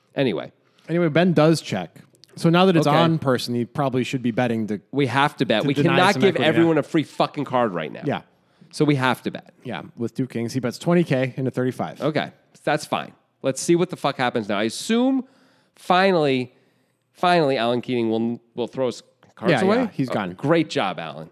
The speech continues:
Speaker 2: Yeah.
Speaker 1: Luda's already gone.
Speaker 2: So what should Hans do?
Speaker 1: I mean, how much is in the pot? It was twenty. It was thirty-two in the pot. Thirty-three in the
Speaker 2: Thirty-five.
Speaker 1: pot, thirty-five, and it's twenty more.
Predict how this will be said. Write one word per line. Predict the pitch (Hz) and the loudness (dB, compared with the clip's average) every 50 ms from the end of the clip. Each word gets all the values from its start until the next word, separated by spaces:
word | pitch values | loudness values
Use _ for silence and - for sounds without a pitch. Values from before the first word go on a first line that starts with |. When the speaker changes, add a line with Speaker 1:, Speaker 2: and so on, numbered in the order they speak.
| _ - | _ -6
Speaker 2:
Yeah. | - 127 110 85 - _ _ - _ _ - | -4 -4 -4 -4 -8 _ _ -20 _ _ -4
Speaker 1:
Luda's | 143 139 156 165 139 | -2 -2 0 0 0
already | 135 120 110 98 | 0 0 0 -2
gone. | 92 78 73 69 87 104 - | -4 -6 -8 -8 -10 -10 -4
Speaker 2:
So | - 175 | 2 2
what | 175 175 | 4 6
should | 170 185 143 | 6 4 4
Hans | 151 147 147 147 143 123 110 | 4 2 2 2 0 -2 -4
do? | 101 110 104 95 95 98 - _ _ _ _ _ _ _ _ _ _ _ _ _ _ _ _ _ _ _ _ _ _ - | -2 -2 -2 -2 -2 -6 -14 _ _ _ _ _ _ _ _ _ _ _ _ _ _ _ _ _ _ _ _ _ _ -8
Speaker 1:
I | - 127 | -4 -2
mean, | 135 143 143 135 | 0 0 0 0
how | 120 131 165 | 0 -2 -2
much | 180 190 - | -2 0 -2
is | 165 139 139 | -2 -4 -2
in | 139 | -4
the | 113 | -4
pot? | - - - - 95 92 95 - | -4 -8 -14 -10 -6 -6 -4 -4
It | 98 | -4
was | 110 110 - | -6 -6 -6
twenty. | - - 160 156 156 156 | -4 -2 0 0 0 0
It | 156 | -2
was | 147 - | -2 2
thirty-two | - 196 202 214 190 - 214 196 | 2 2 2 2 0 0 0 0
in | 185 175 | 2 0
the | 170 | 0
pot. | - 165 151 151 165 165 - - - | 0 0 0 0 0 -2 -4 -8 -6
Thirty-three | - 160 139 135 135 - 123 | -2 0 2 2 2 2 2
in | 120 | 0
the | 117 120 | 0 0
Speaker 2:
Thirty-five. | 123 | -2
Speaker 1:
pot, | 147 - - | -4 -6 -6
thirty-five, | - - 160 151 135 - 143 131 131 123 117 117 113 | -2 -2 -2 -2 -2 -4 -2 -2 0 0 -2 -2 -4
and | 113 107 | -4 -6
it's | 101 - - _ _ _ _ _ _ _ _ - | -6 -10 -12 _ _ _ _ _ _ _ _ -14
twenty | - - 143 151 160 | -6 -6 -4 -2 -2
more. | 147 135 123 120 117 120 120 117 | -2 -2 0 0 0 0 0 -2